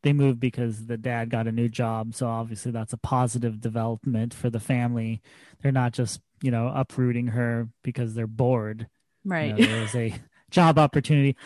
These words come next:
Speaker 1: So, you know, it's, you know, it's just harder when, you know, you're at that age to kind of understand what's
Speaker 2: Yeah.
Speaker 1: going on and to understand the changes going around you. As an adult, it's easier to kind of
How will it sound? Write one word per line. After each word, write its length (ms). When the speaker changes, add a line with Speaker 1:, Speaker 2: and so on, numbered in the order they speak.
Speaker 1:
So, 100
you 100
know, 160
it's, 400
you 140
know, 160
it's 140
just 180
harder 680
when, 500
you 100
know, 100
you're 240
at 200
that 180
age 380
to 100
kind 300
of 120
understand 1080
what's 340
Speaker 2:
Yeah. 40
Speaker 1:
going 360
on 260
and 140
to 100
understand 400
the 60
changes 400
going 200
around 400
you. 380
As 240
an 80
adult, 800
it's 360
easier 1040
to 120
kind 260
of 360